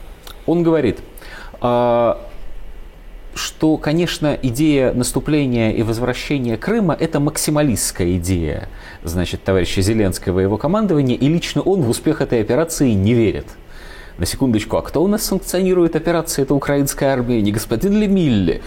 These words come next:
Ну, вероятно, через каких-то там подчинённых, посредников, не всё же лично, но и тем не менее. Начальник-то у них кто? А начальник именно он. Позвольте, позвольте, позвольте. Как? Не верят в успех украинского контрнаступления? Как интересно.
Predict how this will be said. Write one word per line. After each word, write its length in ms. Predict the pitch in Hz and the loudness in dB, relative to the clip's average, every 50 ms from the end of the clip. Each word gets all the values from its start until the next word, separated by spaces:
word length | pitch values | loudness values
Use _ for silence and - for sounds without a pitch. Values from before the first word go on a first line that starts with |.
| - - - | -10 -2 0
Ну, 80 | 143 | 2
вероятно, 340 | 127 123 123 123 110 98 107 | 2 2 2 2 0 0 -2
через 220 | 101 - 101 101 - | 0 2 2 2 2
каких-то 360 | 113 101 113 107 104 92 90 | 0 0 0 0 0 0 -2
там 360 | - - 85 76 80 69 71 | -2 -2 -2 -2 -2 -2 -2
подчинённых, 680 | - 78 - - - - 90 123 151 151 127 104 - - | -4 -6 -6 -4 -4 0 0 2 2 2 2 0 -2 -2
посредников, 600 | 92 85 - 101 110 127 127 117 113 - 82 - - - - - - - | -6 -4 0 0 0 2 2 0 0 -2 -4 -8 -8 -12 -12 -12 -6 -2
не 100 | 107 120 | 0 0
всё 260 | 113 - - 135 117 | 0 2 2 2 2
же 140 | 101 107 95 | 2 2 2
лично, 380 | 107 151 165 - - - 113 101 | 2 2 0 0 -2 0 0 2
но 120 | 113 113 | 4 2
и 60 | 127 | 2
тем 160 | 127 - 135 | 2 2 0
не 80 | 123 131 | 2 2
менее. 240 | 139 131 98 85 82 | 2 2 0 0 0
Начальник-то 560 | 98 123 - 170 160 131 110 101 - - 98 | 0 0 0 2 2 2 2 0 0 0 0
у 60 | 90 | 2
них 160 | 92 87 - | 2 0 -2
кто? 340 | - - - - 80 - - - - - - - - - - | -4 -4 -2 -2 -2 -2 -4 -10 -16 -16 -16 -14 -12 -12 -8
А 80 | - - | -4 -2
начальник 480 | 156 175 - 160 175 202 202 185 - | -2 0 0 2 2 2 2 0 2
именно 340 | 170 170 175 185 190 185 190 | 0 2 2 2 2 2 2
он. 300 | 170 123 90 65 - - - - - - - - - - | 2 2 0 0 -2 -6 -10 -12 -18 -18 -18 -18 -14 -6
Позвольте, 360 | - 80 92 113 113 101 - | -4 -2 0 0 0 0 0
позвольте, 360 | 98 107 101 107 101 92 - - | -2 0 2 2 2 0 0 -2
позвольте. 400 | - 87 98 82 76 - - - | -2 0 0 0 -2 -4 -8 -10
Как? 300 | - - 80 92 147 - - - - | -6 -2 -2 -2 -2 -4 -6 -6 -2
Не 160 | 92 92 87 | 0 0 2
верят 340 | 87 113 143 160 156 151 - | 2 2 2 2 2 2 0
в 40 | 135 | -2
успех 320 | 120 - - 156 156 165 | -2 0 -2 -2 -2 -2
украинского 480 | 151 - 151 160 165 160 - 170 165 160 | -2 0 0 0 0 0 0 0 0 2
контрнаступления? 840 | 165 165 165 175 165 165 165 - - 165 - 214 269 247 247 - - - - - - - | 2 0 0 2 0 0 -2 -2 -4 -2 0 0 0 2 0 -2 -4 -8 -16 -12 -6 -2
Как 240 | - 165 - - | -2 0 0 0
интересно. 600 | 202 175 170 - 165 139 101 - - - - - | 0 0 2 2 2 2 2 0 -2 -8 -12 -12